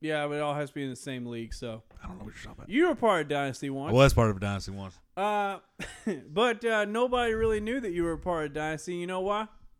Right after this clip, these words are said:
Speaker 2: <sighs> I didn't have no av.
Speaker 1: You just didn't, you weren't really
Speaker 2: No
Speaker 1: getting your,
Speaker 2: advertisement.
Speaker 1: getting your word out there. You know why?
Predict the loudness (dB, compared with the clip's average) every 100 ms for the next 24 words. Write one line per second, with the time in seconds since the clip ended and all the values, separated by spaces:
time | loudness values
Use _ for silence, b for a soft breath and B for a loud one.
0 | _ _ _ -18 B B B -16 -16 -14
1 | -14 -14 -14 -12 -10 -12 -14 -8 -6 -4
2 | -8 -2 2 2 2 -6 -4 -4 0 0
3 | 0 0 0 0 2 0 0 0 -2 -4
4 | -4 -4 -2 -4 -4 -2 -2 -2 -4 -6
5 | -6 -4 -6 -4 -4